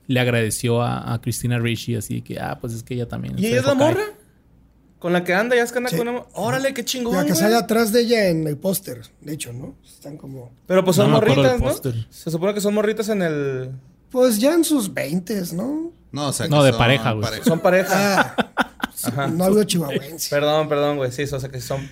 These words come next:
Speaker 2: eran, eran
Speaker 1: Son
Speaker 2: novias.
Speaker 1: morras.
Speaker 2: Ajá.
Speaker 1: Son, eran jainas.
Speaker 3: Eran amantes.
Speaker 2: Jainas, jainitas.
Speaker 1: En el dos mil cinco protagonizó la película de terror The Wes Craven Curse, que ganó notoriedad por su problemática historia de producción.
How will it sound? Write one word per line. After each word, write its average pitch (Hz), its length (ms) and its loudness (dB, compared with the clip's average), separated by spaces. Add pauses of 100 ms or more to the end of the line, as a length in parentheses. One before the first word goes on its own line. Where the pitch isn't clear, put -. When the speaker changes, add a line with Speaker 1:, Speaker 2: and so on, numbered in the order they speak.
(100)
Speaker 2:
eran, 156 260 -2
eran 175 220 2
Speaker 1:
Son 135 160 4
Speaker 2:
novias. 147 160 6
Speaker 1:
morras. 143 460 2
Speaker 2:
Ajá. 127 220 -8
Speaker 1:
Son, 143 140 -2
eran 135 160 0
jainas. 131 560 -2
Speaker 3:
Eran 185 220 0
amantes. 156 580 -6
Speaker 2:
Jainas, 127 380 -6
jainitas. 123 540 -8 (880)
Speaker 1:
En 156 140 4
el 160 100 6
dos 147 100 4
mil 160 160 4
cinco 202 320 2
protagonizó 165 540 2
la 185 120 2
película 180 340 0
de - 40 0
terror 147 460 -2
The 131 80 2
Wes 135 420 0
Craven 135 440 0
Curse, 120 520 -4
que 127 140 -2
ganó 117 220 0
notoriedad 143 520 0
por 156 120 -8
su - 180 -4
problemática 131 800 -2
historia 127 420 -2
de 120 80 2
producción. 135 640 0